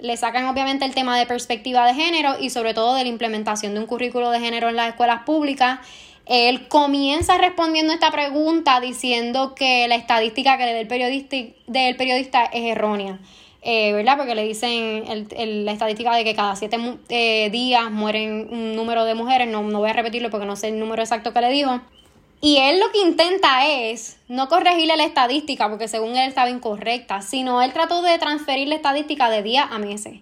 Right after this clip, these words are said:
Para al final decir, es que para mí todas las muertes son importantes. Eh, no sé realmente quién le dijo que esa era una buena estrategia.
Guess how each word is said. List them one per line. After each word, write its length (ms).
Para 180
al 80
final 300
decir, 760
es 120
que 100
para 160
mí 140
todas 220
las 120
muertes 360
son 160
importantes. 760
Eh, 100
no 260
sé 180
realmente 480
quién 160
le 100
dijo 180
que 60
esa 140
era 80
una 100
buena 180
estrategia. 720